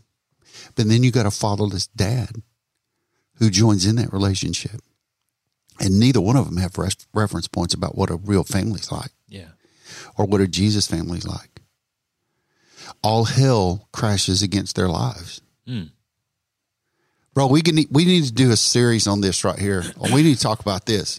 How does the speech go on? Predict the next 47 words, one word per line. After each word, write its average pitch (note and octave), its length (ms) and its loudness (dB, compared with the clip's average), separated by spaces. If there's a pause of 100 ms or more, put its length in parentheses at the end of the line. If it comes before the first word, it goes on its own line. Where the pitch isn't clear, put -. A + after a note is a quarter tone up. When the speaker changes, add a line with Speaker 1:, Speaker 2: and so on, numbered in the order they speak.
Speaker 2:
Well, D3+ 140 -2
speaking E3 340 0
of C#3+ 60 2
Speaker 1:
'Cause A2 60 2
you F3 80 4
Speaker 2:
which F#3 40 4
Speaker 1:
don't D#3+ 180 6
say A2 220 2
"hmm" G#2 400 4
a F2 100 0
lot, G2 360 0
but G2+ 180 -4
you A#2+ 80 -4
said A2+ 220 0
"hmm" G2+ 400 2
like F2+ 160 -2
a - 60 -20
couple - 220 -6
Speaker 2:
S-, - 120 -6
Speaker 1:
times A#2 320 0
now. F#2 160 0
Speaker 2:
speaking D#3+ 420 0
of F#2+ 160 -6
which, E2 480 -10
so - 200 -4
we're A2+ 120 0
gonna B2+ 160 0
finish A#2 380 -2
this A#2+ 260 -4
Speaker 1:
Let's G2+ 140 2
Speaker 2:
series. G2 160 0
Speaker 1:
finish F#2+ 160 4
Speaker 2:
So G2+ 100 2
Speaker 1:
this G2+ 80 -2
Speaker 2:
next - 220 0
Speaker 1:
one. F2+ 100 2
Speaker 2:
week, A#2 180 0
next C3 260 -4
week B2+ 120 -2
could G2 140 -4
bring A2 200 -2
just A2 220 -6
about F2+ 240 -4
anything. F#2+ 480 -10 (480)
Could F2+ 120 -6
bring F2+ 180 4
Speaker 1:
Yeah. D#2+ 200 2